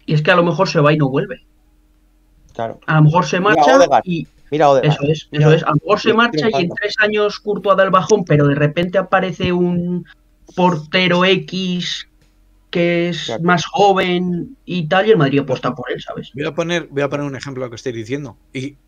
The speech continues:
Speaker 3: cua-, perdona, Bruno, pero hago el guiño a Rubén porque él va a saber mejor de, de
Speaker 1: Mm.
Speaker 3: quién estoy hablando. Eh, Álvaro Benito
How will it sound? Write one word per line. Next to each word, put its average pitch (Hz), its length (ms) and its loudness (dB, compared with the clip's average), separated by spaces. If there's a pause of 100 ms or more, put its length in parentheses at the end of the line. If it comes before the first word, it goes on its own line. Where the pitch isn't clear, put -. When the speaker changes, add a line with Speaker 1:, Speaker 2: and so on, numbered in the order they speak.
(480)
Speaker 3:
cua-, 139 220 -10
perdona, 139 300 -8
Bruno, 180 220 -4
pero 123 140 -6
hago 135 160 -6
el 139 80 -4
guiño 151 240 -8
a 147 60 -6
Rubén 170 320 -8 (120)
porque 123 220 -12
él 135 100 -6
va 143 60 -4
a - 40 -6
saber 127 240 -10
mejor 120 340 -10
de, 113 180 -14 (340)
de 127 80 -6
Speaker 1:
Mm. 127 40 -6
Speaker 3:
quién 127 220 -14
estoy - 180 -14
hablando. 143 340 -10 (580)
Eh, 135 160 -2
Álvaro 160 300 0
Benito 175 340 -6